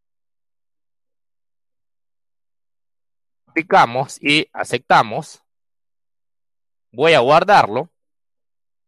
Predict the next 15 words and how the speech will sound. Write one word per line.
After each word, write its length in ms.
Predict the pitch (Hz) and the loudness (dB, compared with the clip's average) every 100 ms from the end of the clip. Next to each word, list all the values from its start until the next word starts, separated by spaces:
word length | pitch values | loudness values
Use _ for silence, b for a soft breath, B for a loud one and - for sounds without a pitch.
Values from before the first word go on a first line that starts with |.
| _ _ _ - | _ _ _ -10
Y 120 | 180 | 0
ya 160 | 214 | 0
me 160 | 233 190 | 0 -2
cambia 520 | 196 175 127 127 143 _ | -2 0 0 -2 -2 _
el 240 | 113 113 | -14 -6
nombre 560 | 147 139 113 107 143 - _ _ _ - | -2 -2 -2 -4 -4 -10 _ _ _ -8
respectivo 800 | 107 - 135 - 170 131 117 127 | -8 -4 -6 -2 -2 0 0 -2
de 160 | 95 | -4
la 280 | 95 120 - _ | -2 -4 -6 _
etiqueta. 720 | - 92 - - 165 151 98 | -14 -14 -16 -4 -2 -2 -4
Si 100 | - | -6
vemos 340 | 113 160 208 196 | -6 -6 -4 -4
acá, 400 | 202 143 151 - _ _ | 0 0 0 -4 _ _
en 100 | _ | _
propiedades, 680 | - 98 143 151 113 117 - | -14 -8 -2 2 2 0 -6